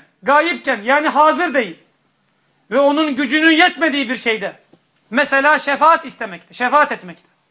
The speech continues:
veya günahları affetmekte, ondan istekte bulunmak, ondan istigâfe yapmak, böyle yapan kimsenin durumu nedir? Nebi sallallahu aleyhi ve sellem diyor ki, "Bak, hay ve hazır ve kadir olduğu halde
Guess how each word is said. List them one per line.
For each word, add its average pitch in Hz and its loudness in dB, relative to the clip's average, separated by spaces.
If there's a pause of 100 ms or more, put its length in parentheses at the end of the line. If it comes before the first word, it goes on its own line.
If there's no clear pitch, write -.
(480)
veya 247 2
günahları 285 2
affetmekte, 220 -2 (1400)
ondan 277 2
istekte 285 -4
bulunmak, 226 -10 (160)
ondan 269 0
istigâfe 277 -2
yapmak, 254 0 (580)
böyle 320 2
yapan 277 0
kimsenin 247 -8
durumu 202 -12
nedir? 185 -18 (1000)
Nebi 208 -4
sallallahu 254 2
aleyhi 254 0
ve 254 -12
sellem 262 -4
diyor 311 -4
ki, 247 -8
"Bak, 226 -6
hay 254 0
ve 190 -12
hazır 233 -2
ve 202 -8
kadir 277 2
olduğu 233 -4
halde 302 -2